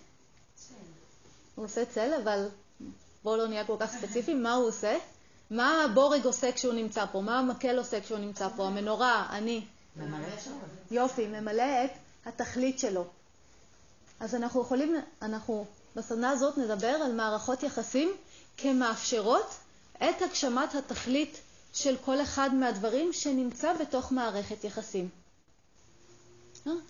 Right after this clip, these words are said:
Speaker 1: כלומר, אני אומרת שהסיבה שיש מערכות יחסים זה בשביל לאפשר לנו להגשים את התכלית שלנו, או בשביל להגשים, לאפשר לכל דבר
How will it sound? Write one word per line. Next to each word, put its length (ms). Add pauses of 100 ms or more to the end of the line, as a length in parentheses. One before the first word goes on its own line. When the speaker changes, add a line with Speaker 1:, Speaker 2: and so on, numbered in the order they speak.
(160)
Speaker 1:
כלומר, 420
אני 160
אומרת 420 (400)
שהסיבה 760
שיש 400
מערכות 460
יחסים 460 (1120)
זה 200
בשביל 460
לאפשר 400
לנו 260
להגשים 760
את 120
התכלית 440
שלנו, 380
או 200
בשביל 260
להגשים, 520 (180)
לאפשר 340
לכל 480
דבר 360